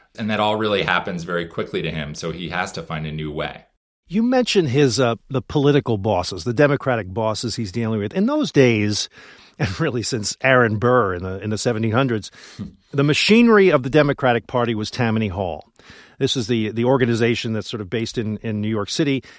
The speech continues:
Speaker 2: and has always been the sort of political brokerage of everything that was state and national, certainly politics coming out of New York.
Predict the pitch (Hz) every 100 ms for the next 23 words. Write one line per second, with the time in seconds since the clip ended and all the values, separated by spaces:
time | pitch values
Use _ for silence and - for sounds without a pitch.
0 | - 131 120 - 160 170 165 147 104 139
1 | 127 123 117 123 117 143 117 107 - -
2 | 160 160 165 127 143 117 120 120 131 131
3 | 135 107 98 98 - 113 123 117 123 -
4 | 110 104 - - - _ 107 110 113 98
5 | - - - 143 143 - 110 110 117 120
6 | - 98 98 - 117 104 107 98 - -
7 | _ _ - 143 147 147 - 95 - -
8 | 120 110 107 104 107 127 170 -